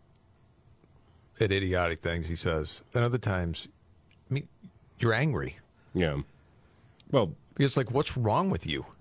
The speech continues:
Speaker 2: I mean, th-, this is akin to him saying that,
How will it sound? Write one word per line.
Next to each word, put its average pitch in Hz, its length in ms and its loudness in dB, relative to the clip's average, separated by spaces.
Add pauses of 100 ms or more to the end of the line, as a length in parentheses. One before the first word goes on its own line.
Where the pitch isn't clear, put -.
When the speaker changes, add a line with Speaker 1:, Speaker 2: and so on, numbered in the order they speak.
(160)
Speaker 2:
I 117 80 2
mean, 101 220 6
th-, 104 240 2
this 104 300 2
is 82 140 -2
akin 95 360 2
to 87 80 0
him 87 260 2
saying 80 460 2
that, 78 280 -2